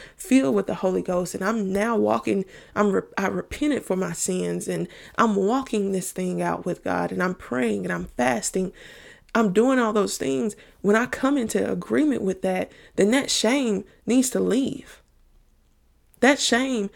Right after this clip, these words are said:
is no longer, it, it does not have a place in your heart anymore. It shouldn't.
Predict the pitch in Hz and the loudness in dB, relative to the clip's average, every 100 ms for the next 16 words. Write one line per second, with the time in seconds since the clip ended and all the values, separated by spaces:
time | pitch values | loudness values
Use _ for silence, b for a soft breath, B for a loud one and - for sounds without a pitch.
0 | B B - 190 190 185 254 240 247 220 | B B 0 0 2 4 4 4 2 0
1 | 190 196 B B - 240 - - 202 185 | -2 -4 B B 0 2 2 -2 0 2
2 | 240 247 240 214 220 202 - - 269 254 | 2 2 -2 0 0 0 -4 0 2 2
3 | 196 180 180 - 294 294 190 180 175 - | -2 -2 -4 -4 0 0 0 -2 -4 -2
4 | - 196 - 320 - - | 0 0 0 0 0 -6